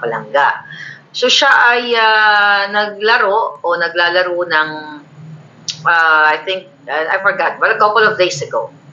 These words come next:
um, yung nangyari sa kanya, di ba, inulat natin, wala pa siguro isang linggo, no?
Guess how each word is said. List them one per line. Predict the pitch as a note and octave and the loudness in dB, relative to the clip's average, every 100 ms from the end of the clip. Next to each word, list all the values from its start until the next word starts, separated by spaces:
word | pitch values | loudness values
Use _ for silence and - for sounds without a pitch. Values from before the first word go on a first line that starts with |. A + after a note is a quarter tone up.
| - | -10
um, | B2 B2+ B2 _ - - - - - | -8 -8 -12 _ -20 -20 -20 -20 -12
yung | E3+ F3 | -2 0
nangyari | F3+ F3+ D#3+ D#3+ | 2 2 2 0
sa | D#3+ | -2
kanya, | D#3 D3 C3+ C3+ | -2 -2 -6 -2
di | |
ba, | D#3 | -2
inulat | D#3 D#3 D3 D3 | -2 0 -2 0
natin, | C#3+ C3+ D#3+ | -2 -2 -2
wala | E3 C#3+ | 0 0
pa | D3+ | -2
siguro | C#3 C3+ | 0 2
isang | B2+ - C#3+ | 2 -2 -2
linggo, | C#3 C3 F3+ | -4 2 2
no? | D#3 D3+ | 2 -4